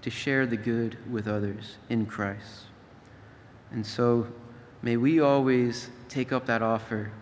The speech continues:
to find the good, to come and see.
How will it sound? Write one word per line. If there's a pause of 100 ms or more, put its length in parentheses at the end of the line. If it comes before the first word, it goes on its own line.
(1000)
to (400)
find
the
good, (1300)
to
come
and
see.